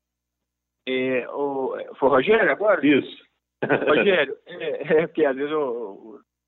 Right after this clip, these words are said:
Speaker 1: sei quem falou
Speaker 2: É que,
Speaker 1: direito.
Speaker 2: é que pra, pra quem tá em casa entender, cada um tá num ponto da cidade. É por causa do coronavírus, cada um tá num telefone num ponto da cidade. Mas diga, Bruno.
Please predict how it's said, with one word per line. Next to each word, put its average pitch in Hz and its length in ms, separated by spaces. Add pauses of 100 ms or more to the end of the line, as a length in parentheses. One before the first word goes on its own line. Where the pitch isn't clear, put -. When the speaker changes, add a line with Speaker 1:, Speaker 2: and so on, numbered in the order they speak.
Speaker 1:
sei 127 80
quem 123 120
falou 107 340
Speaker 2:
É - 20
que, 107 140
Speaker 1:
direito. 104 320
Speaker 2:
é 147 60
que - 260 (440)
pra, 165 200
pra 151 80
quem 160 160
tá 160 120
em 147 80
casa 147 240
entender, 139 360
cada 175 260
um 180 80
tá 196 100
num 190 140
ponto 185 320
da 196 140
cidade. 139 460
É - 20
por 120 180
causa 151 160
do - 80
coronavírus, 147 760 (360)
cada 151 180
um 170 80
tá 185 120
num 170 120
telefone 165 640
num 160 140
ponto 156 240
da 160 160
cidade. 120 340
Mas 135 140
diga, 131 240
Bruno. 120 280